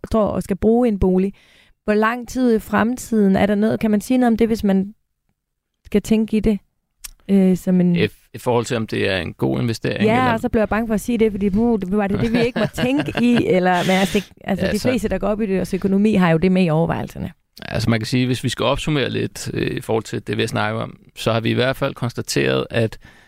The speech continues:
Speaker 2: den her klokkeklare fordel, der tidligere var for, øh, velhavende forældre i, i form af brugen af virksomhedsskatteordningen, øh, jamen, den er ligesom fjernet fra tyve enogtyve. Det betyder ikke, at der stadigvæk ikke kan være idé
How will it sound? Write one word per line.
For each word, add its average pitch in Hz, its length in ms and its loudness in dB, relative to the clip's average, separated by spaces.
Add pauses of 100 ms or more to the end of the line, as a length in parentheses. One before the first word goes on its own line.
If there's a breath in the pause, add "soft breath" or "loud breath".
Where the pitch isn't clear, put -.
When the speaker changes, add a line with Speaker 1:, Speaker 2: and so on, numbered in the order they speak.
(360 soft breath)
Speaker 2:
den 117 220 -2
her 120 220 -2
klokkeklare 123 680 0
fordel, 113 480 0
der 104 60 -6
tidligere 120 440 0
var 107 320 -4 (100)
for, 110 440 -4 (240)
øh, 101 160 -6
velhavende 107 500 -2
forældre 110 440 -4 (560 loud breath)
i, 120 160 0 (200)
i - 120 -2
form 113 340 -4
af 107 100 -4
brugen 127 400 0
af 107 220 -2
virksomhedsskatteordningen, 107 1500 -2 (580 soft breath)
øh, 107 240 2 (100)
jamen, 107 380 0
den 131 160 0
er 127 60 -2
ligesom 120 380 -2 (200)
fjernet 110 560 -2 (180)
fra - 460 -4
tyve 117 280 2
enogtyve. 107 520 -2 (720 loud breath)
Det - 80 -2
betyder 147 300 2
ikke, 131 120 -2
at - 20 -6
der 139 60 -4
stadigvæk 123 380 -2
ikke 117 180 -4
kan 135 140 -2
være 110 220 0
idé 123 320 -2